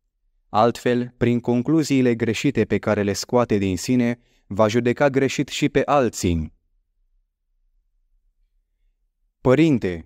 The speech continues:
ce îl ajută mai mult pe creștin ca să se îndrepte?” La început, voința. Voința este, într-un fel, pornirea cea bună.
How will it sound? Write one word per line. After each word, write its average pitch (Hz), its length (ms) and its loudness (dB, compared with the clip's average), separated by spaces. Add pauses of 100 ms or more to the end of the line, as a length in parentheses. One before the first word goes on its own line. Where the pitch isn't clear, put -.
ce 185 260 0
îl 196 160 0
ajută 165 380 0
mai 143 200 0
mult 127 320 0
pe 120 140 -4
creștin 113 680 0
ca 110 180 -2
să 104 160 -4
se 107 240 -2
îndrepte?” 92 840 -4 (2250)
La 95 220 2
început, 92 840 0
voința. 98 920 -2 (1300)
Voința 127 580 2
este, 151 640 0
într-un 131 420 0
fel, 131 480 -4 (100)
pornirea 113 540 2
cea 107 200 -2
bună. 95 500 -2